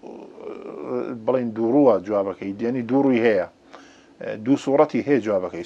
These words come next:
سوورەتیشان ئەوەیە، بەڵێ، <coughs> لەبەر تەمرین دادانی فەقێکە هەر کەلیمەیەکت پێ خۆش بێت لە سولاسی مجەڕەد، نەقڵی کە بەرەو باب ئیفعال یا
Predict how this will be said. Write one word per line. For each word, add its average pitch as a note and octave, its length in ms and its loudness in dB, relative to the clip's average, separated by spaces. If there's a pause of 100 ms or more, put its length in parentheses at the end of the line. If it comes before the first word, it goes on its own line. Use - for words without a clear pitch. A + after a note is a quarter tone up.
سوورەتیشان E3+ 580 2
ئەوەیە، D#3 320 6 (160)
بەڵێ، C#3 220 6 (680)
<coughs> A3 640 4
لەبەر B2+ 240 4 (120)
تەمرین A2+ 380 -2
دادانی A#2+ 500 4
فەقێکە C#3 400 0 (1900)
هەر D#3 240 6 (380)
کەلیمەیەکت G#2+ 760 -6
پێ D3 100 2 (120)
خۆش G#2 220 -4
بێت G#2+ 140 -4
لە G#2+ 120 -2
سولاسی G2 380 -4
مجەڕەد، G#2+ 360 2 (440)
نەقڵی A#2+ 300 0
کە B2 120 0
بەرەو A#2 220 0
باب C#3 220 4
ئیفعال A#2+ 260 0 (100)
یا C3+ 80 4